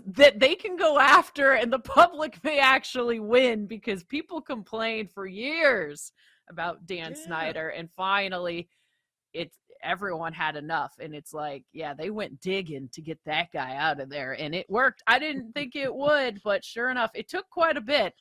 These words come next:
Speaker 1: some investigations and everything, but they finally got that guy out of there. So Orioles hit, um, so seventy-six and a half was their win total. Right now they're at seventy-seven wins, projected to end the season at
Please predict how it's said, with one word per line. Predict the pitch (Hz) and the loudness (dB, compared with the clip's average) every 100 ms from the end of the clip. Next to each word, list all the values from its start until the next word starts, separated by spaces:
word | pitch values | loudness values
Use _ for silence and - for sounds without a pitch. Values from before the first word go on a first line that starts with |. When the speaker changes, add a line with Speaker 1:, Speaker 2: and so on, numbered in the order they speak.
| _ _ | _ _
Speaker 1:
some | - 214 | -12 -10
investigations | 208 247 285 - 277 262 269 262 294 262 | -2 2 4 2 -4 -2 0 -2 -4 -6
and | 233 226 | -2 0
everything, | 220 202 175 165 165 | 0 0 -6 -6 -8
but | 180 | -8
they | 185 | -10
finally | - 202 220 214 | -6 -6 -4 -6
got | 180 185 185 | -4 -4 -2
that | 170 - | -6 -4
guy | 165 160 | -2 0
out | 156 156 151 | 0 -2 -2
of | |
there. | 151 147 | -6 -6
So | 160 165 160 - _ _ _ _ _ | -8 -8 -8 -10 _ _ _ _ _
Orioles | 302 339 370 381 370 359 370 | 2 4 4 4 2 0 -2
hit, | - 339 359 - - | -2 -2 -2 -2 0
um, | 247 254 233 | 2 2 0
so | - 254 | -6 -6
seventy-six | 233 311 320 359 - 311 294 | -4 -4 -4 -6 -8 -10 -8
and | 277 | 0
a | |
half | 262 247 | 2 2
was | 254 226 | -2 -8
their | 240 | -8
win | 233 233 226 | -6 -8 -8
total. | 233 220 | -8 -6
Right | 220 220 | -4 -4
now | 226 214 | -2 -2
they're | 208 202 | 0 -2
at | - | -4
seventy-seven | - 208 214 202 - 196 180 180 | -6 -8 -8 -16 -10 -10 -8 -10
wins, | 226 311 330 339 311 - _ _ _ | -6 -6 -4 -6 -8 -12 _ _ _
projected | 269 226 269 - - 220 | -10 -2 0 0 -6 -6
to | 254 - | -6 -2
end | 226 226 | -4 -4
the | 214 | -10
season | - 220 202 208 202 | -12 -14 -8 -8 -6
at | 180 196 | -4 -4